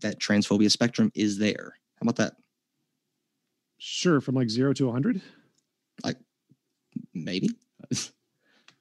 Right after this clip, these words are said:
Speaker 2: Well, so, so, like, if I, like, if I think of someone who just was brought up being taught the word woman as referring to biological female, learned the Latin, uh, etymology of the word, which literally is synonymous with female,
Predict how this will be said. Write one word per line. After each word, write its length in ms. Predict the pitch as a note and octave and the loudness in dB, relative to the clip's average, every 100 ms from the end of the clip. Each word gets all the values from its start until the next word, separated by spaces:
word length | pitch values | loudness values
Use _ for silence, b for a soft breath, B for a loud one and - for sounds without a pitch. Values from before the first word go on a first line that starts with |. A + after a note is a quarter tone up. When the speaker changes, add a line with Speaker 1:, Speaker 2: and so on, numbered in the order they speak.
| _ _ _ _ - | _ _ _ _ -4
Speaker 2:
Well, 100 | E3+ | 0
so, 120 | G3 | 0
so, 100 | E3+ | 2
like, 140 | F3 E3 | 2 2
if 80 | |
I, 200 | E3+ E3+ - _ _ - | 2 0 -2 _ _ -4
like, 100 | B2+ | -2
if 80 | F3 | 2
I 100 | F#3 | 2
think 220 | G#3+ F#3 | 4 2
of 100 | D#3 | 2
someone 260 | F3 D#3+ D3 | 2 4 4
who 100 | C#3 | 4
just 280 | C#3+ - | 4 0
was 220 | D#3 B2+ A2 | -2 -2 0
brought 300 | C3+ D#3 D#3 | 0 2 4
up 180 | C#3+ - C#3 | 2 0 0
being 220 | B2+ B2 | 0 0
taught 240 | C#3 C#3+ | 0 -2
the 60 | D3 | 2
word 220 | C#3+ B2+ | 2 2
woman 360 | B2+ B2+ B2 A#2+ | 2 2 2 0
as 260 | A#2+ A2 A#2 | -2 -4 -6
referring 420 | B2 A2 C#3+ C#3 C3+ | -6 -4 0 2 2
to 100 | A#2+ | 0
biological 600 | B2+ C3+ B2+ B2+ B2 A#2+ | 2 2 2 0 0 -2
female, 500 | C3+ B2+ B2 B2 - b b b C#3 - C3+ | 0 2 2 -2 -4 b b b -14 -6 2
learned 300 | D3+ E3 C3+ | 4 6 4
the 120 | D3 | 2
Latin, 540 | C3 C#3 C#3+ C3+ B2+ B2+ | 2 0 0 0 -2 -4
uh, 440 | B2 A#2+ A#2+ A#2+ B2 - _ - | -6 -6 -6 -6 -8 -12 _ 0
etymology 460 | D#3 C#3+ D3 D3 C#3 | 2 4 4 4 4
of 60 | B2+ | 4
the 60 | |
word, 260 | B2 C3 B2+ | 2 2 2
which 160 | A#2+ C3+ | 0 0
literally 440 | C3 B2+ B2+ A#2 _ _ - | 2 2 2 0 _ _ -6
is 160 | C3 - | -4 0
synonymous 440 | C3 B2 B2 - | 0 2 0 0
with 120 | A#2+ | -6
female, 600 | - C3 B2 A#2+ A#2+ B2 | -4 0 0 0 -2 -2